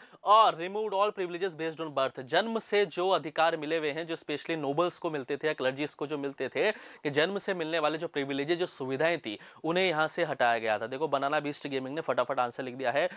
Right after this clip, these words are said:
did away with all privileges based on birth, established equality before the law and secured the right to property। सर, स्टेटमेंट को जस्टिफाई करने वाले क्वेश्चंस में प्रॉब्लम होती है, क्या करूँ? कुछ मत करो,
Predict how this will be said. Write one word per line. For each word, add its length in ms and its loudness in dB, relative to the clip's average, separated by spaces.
did 220 2
away 220 2
with 240 -6
all 240 0
privileges 440 -4
based 180 0
on 100 -6
birth, 280 2
established 540 -4
equality 460 -2
before 320 2
the 160 0
law 160 2
and 140 -8
secured 340 -4
the 80 2
right 180 0
to 120 -16
property। 420 0
सर, 200 0
स्टेटमेंट 480 -2
को 120 -2
जस्टिफाई 440 -2
करने 260 -2
वाले 180 0
क्वेश्चंस 380 -8
में 80 -2
प्रॉब्लम 320 -2
होती 280 -6
है, 120 0
क्या 180 2
करूँ? 340 -4
कुछ 180 -6
मत 120 -4
करो, 280 4